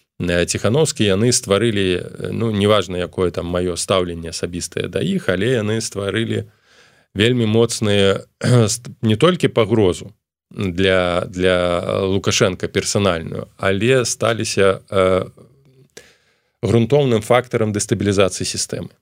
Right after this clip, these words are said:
І з'яўленне на свабодзе гэтых людзей, э, магло б, нягледзячы нават на сітуацыю такую, таталітарызацыю ўнутры Беларусі,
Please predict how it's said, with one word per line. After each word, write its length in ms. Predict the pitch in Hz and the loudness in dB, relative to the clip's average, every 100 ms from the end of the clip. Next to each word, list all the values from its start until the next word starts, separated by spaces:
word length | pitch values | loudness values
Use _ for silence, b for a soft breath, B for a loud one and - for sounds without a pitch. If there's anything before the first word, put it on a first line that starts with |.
| _ _ _ _ - | _ _ _ _ -2
І 100 | 110 | 2
з'яўленне 600 | 107 110 117 123 110 98 | 4 4 4 2 2 0
на 220 | 98 101 | 2 2
свабодзе 520 | - 104 101 107 90 | 2 0 4 2 2
гэтых 380 | 92 104 101 - | 2 2 0 -2
людзей, 460 | 107 110 175 180 131 | -2 0 2 2 0
э, 380 | - 95 95 90 | 2 4 4 4
магло 540 | 95 95 110 139 151 | 2 2 4 4 2
б, 60 | - _ _ _ _ _ _ | -6 _ _ _ _ _ _
нягледзячы 540 | 104 101 117 117 - 98 | -2 2 4 2 0 0
нават 400 | 101 98 92 101 | 2 2 0 0
на 160 | 95 | -2
сітуацыю 680 | 90 - 104 98 90 - 55 | -2 -4 0 2 2 -2 -8
такую, 760 | - - - 92 92 58 57 - | -6 -6 -4 -2 0 -2 -4 -4
таталітарызацыю 1040 | 110 107 101 98 98 104 95 95 90 92 | -4 0 0 0 0 0 2 0 0 -4
ўнутры 320 | 92 95 101 | -4 -2 -2
Беларусі, 640 | 92 92 98 190 190 - | -2 0 0 0 -2 -4